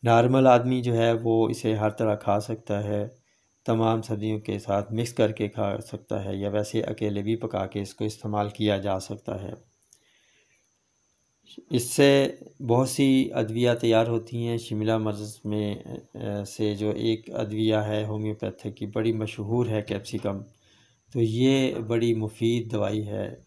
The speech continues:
ये भी इससे ब-, बनाई जाती है। जो कई अमराज पर कामयाबी से,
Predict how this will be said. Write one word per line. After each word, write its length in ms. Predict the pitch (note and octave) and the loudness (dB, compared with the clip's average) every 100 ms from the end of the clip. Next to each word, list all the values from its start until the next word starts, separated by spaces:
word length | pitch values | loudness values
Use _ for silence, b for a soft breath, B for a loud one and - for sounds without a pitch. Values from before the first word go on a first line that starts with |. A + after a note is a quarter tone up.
| A#2 | -4
ये 220 | A2+ A#2 | -2 0
भी 160 | A#2 G#2 | 0 -2
इससे 400 | - G#2+ G2+ - _ | -2 -4 -4 -6 _
ब-, 380 | D3+ G#2+ A2 A2 | -12 -4 -2 0
बनाई 220 | A2 G#2+ G2+ | -2 -2 -2
जाती 300 | G2+ - G#2 | -6 -8 -10
है। 220 | G2 E2+ _ _ _ b b b b b b b b b b b b _ - | -10 -14 _ _ _ b b b b b b b b b b b b _ -2
जो 140 | A#2 | 0
कई 360 | A#2 B2 A#2+ B2+ | 2 2 2 0
अमराज 340 | A2+ A2 G#2+ | 4 6 4
पर 220 | - A#2+ | 2 -4
कामयाबी 580 | A2+ G#2+ G#2+ G#2+ G#2+ G#2+ | 0 0 0 0 -2 -2
से, 520 | G#2+ G#2+ G#2 G2+ - | -4 -4 -4 -6 -10